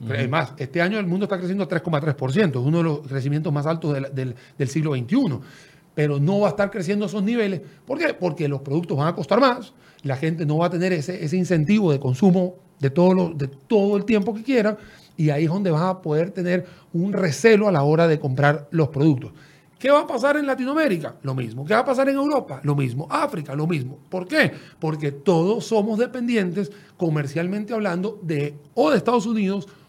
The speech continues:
Speaker 2: o de Asia, en este caso de China.
Speaker 1: Ahora, eh, algunos podrían decir, bueno, si ellos se ponen aranceles entre ellos y entonces, eh, Estados Unidos le pone una arancel a los productos chinos, eh,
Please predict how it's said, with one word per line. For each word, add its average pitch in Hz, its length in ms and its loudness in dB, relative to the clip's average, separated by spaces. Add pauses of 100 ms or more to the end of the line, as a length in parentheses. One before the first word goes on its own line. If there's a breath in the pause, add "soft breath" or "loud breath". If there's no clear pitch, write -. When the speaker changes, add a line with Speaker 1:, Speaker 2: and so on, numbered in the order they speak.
(260 soft breath)
Speaker 2:
o 190 280 2 (200 loud breath)
de 127 220 -4
Asia, 117 380 -4
en 135 120 -4
este 135 220 -6
caso 131 400 -6 (240 loud breath)
de 117 160 -2
China. - 280 -14 (180)
Speaker 1:
Ahora, 165 420 0
eh, 160 540 -8 (240)
algunos 143 340 0
podrían 151 320 2
decir, 156 280 -2
bueno, 147 280 -4
si 123 160 -8
ellos 127 220 -4
se 165 80 -6
ponen 165 360 -4
aranceles 160 580 -2
entre 113 360 -4
ellos 135 220 -6
y 113 40 -6
entonces, 117 520 -4 (260 loud breath)
eh, 110 180 0
Estados 123 360 2
Unidos 139 260 6
le 139 120 4
pone 143 220 2
una 139 180 4 (120)
arancel 120 460 4
a 131 60 6
los 113 140 0
productos 120 680 -2 (320 loud breath)
chinos, 165 640 -2
eh, 117 800 0